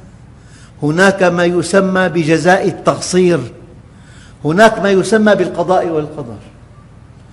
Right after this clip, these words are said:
واحد الطبيب نصحه بأشياء دقيقة جداً، لم يأخذ بها، الله الشافي. فإذا أصابه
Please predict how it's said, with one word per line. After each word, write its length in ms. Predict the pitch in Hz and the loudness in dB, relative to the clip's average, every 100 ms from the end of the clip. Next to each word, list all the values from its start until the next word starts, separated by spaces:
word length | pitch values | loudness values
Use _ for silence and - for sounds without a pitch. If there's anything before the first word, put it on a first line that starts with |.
| - - - 160 | -20 -20 -14 0
واحد 440 | 208 220 214 185 | 2 4 2 -2
الطبيب 540 | 185 - 170 208 - | -4 -4 -2 -2 -2
نصحه 320 | 196 208 185 190 | -2 -2 -2 -2
بأشياء 520 | 160 - - 190 196 | -2 -6 0 0 0
دقيقة 460 | 156 160 190 190 | -2 -2 -2 0
جداً، 420 | 170 160 127 120 107 - - - | -4 -4 -8 -12 -14 -20 -20 -2
لم 280 | 196 214 196 | 2 2 4
يأخذ 440 | 214 - 175 160 | 2 2 0 0
بها، 420 | 135 147 107 104 - - - - - - | 0 -2 -2 -8 -16 -20 -20 -20 -12 -2
الله 200 | 185 175 | 0 2
الشافي. 480 | 139 - 123 - 104 - - - - - - - - | 0 -4 -10 -10 -16 -20 -20 -20 -20 -20 -20 -20 -20
فإذا 500 | - - 185 175 170 | -6 -2 0 0 0
أصابه 760 | 160 185 190 185 170 170 165 165 | -2 -2 0 0 0 -2 -4 -6